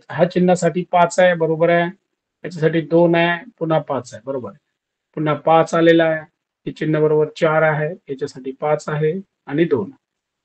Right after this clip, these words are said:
बघा, दोन तीनच अंकाचा वापर केला या ठिकाणी.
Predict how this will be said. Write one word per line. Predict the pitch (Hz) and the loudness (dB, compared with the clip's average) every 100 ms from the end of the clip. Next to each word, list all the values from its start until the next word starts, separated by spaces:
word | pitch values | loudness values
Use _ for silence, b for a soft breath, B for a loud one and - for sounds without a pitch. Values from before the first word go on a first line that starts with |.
| _ _ | _ _
बघा, | 180 151 | -2 2
दोन | 147 160 | 2 0
तीनच | 175 185 | 0 2
अंकाचा | 180 165 170 175 | 2 0 0 2
वापर | 165 185 | 2 0
केला | 160 170 170 | -4 -4 0
या | 165 | 0
ठिकाणी. | 156 156 170 | -2 -6 -6